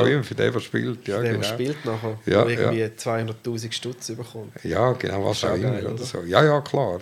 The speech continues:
Speaker 1: das ist super für den. Aber eben, der, der Connection fehlt dann halt und dann kommt, kann das Ganze nicht entstehen. Da hast du,
Speaker 2: Ja.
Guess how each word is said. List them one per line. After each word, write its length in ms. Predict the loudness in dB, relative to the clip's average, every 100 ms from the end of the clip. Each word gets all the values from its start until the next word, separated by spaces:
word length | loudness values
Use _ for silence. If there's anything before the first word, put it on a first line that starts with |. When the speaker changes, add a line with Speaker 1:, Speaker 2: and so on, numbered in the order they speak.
| -8
Speaker 1:
das 180 | -10 -8
ist 160 | -2
super 320 | -2 -2 -4 -6
für 100 | -4
den. 200 | -4 -6 -6 6
Aber 240 | 8 8
eben, 180 | 8 8
der, 140 | 8 6 4
der 200 | 6 6
Connection 560 | 6 6 6 4 0 2
fehlt 360 | 4 4 4 4
dann 120 | 6
halt 220 | 8 6
und 140 | 4 4
dann 180 | 2 4
kommt, 260 | 2 2
kann 120 | 2 -2
das 120 | 4
Ganze 380 | 4 4 0 -2
nicht 160 | 0
entstehen. 500 | -2 -4 -2 0 -2 -4
Da 100 | -8
hast 140 | -6
du, 80 |
Speaker 2:
Ja. 100 | -4